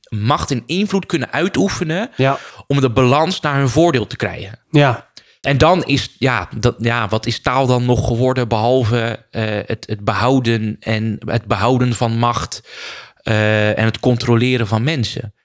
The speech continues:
Speaker 1: En dat had natuurlijk George Orwell ook met nineteen eighty-four. Eh,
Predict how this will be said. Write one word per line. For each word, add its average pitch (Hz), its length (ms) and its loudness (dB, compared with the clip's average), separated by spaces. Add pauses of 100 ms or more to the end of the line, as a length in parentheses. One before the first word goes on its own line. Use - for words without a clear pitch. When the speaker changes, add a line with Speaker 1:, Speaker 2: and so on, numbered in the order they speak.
(100)
Speaker 1:
En - 100 -4
dat 101 100 2
had 92 80 0
natuurlijk 101 380 2
George 104 220 2
Orwell 113 340 4
ook 107 240 2
met 98 140 0
nineteen 98 360 -2
eighty-four. 113 680 0 (280)
Eh, - 180 -2